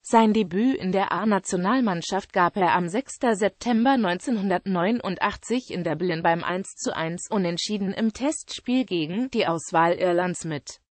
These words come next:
Einwechslung zur zweiten Halbzeit für Bodo Illgner.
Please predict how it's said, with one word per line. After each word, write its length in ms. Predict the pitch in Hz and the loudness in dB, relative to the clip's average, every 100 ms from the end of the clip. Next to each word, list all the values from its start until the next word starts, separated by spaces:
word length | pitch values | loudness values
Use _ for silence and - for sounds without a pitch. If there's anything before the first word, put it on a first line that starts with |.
| _ _ | _ _
Einwechslung 840 | 220 254 359 220 175 - 202 214 240 | 0 0 0 0 0 -2 -2 -2 -2
zur 220 | 233 180 | -2 -2
zweiten 480 | - 220 285 233 196 | 0 0 0 -4 -2
Halbzeit 520 | 165 165 - 233 247 | -2 -4 -4 -2 0
für 120 | 208 | 0
Bodo 380 | 175 180 175 190 | 2 2 4 4
Illgner. 500 | 170 165 180 147 110 | 4 0 0 -2 -4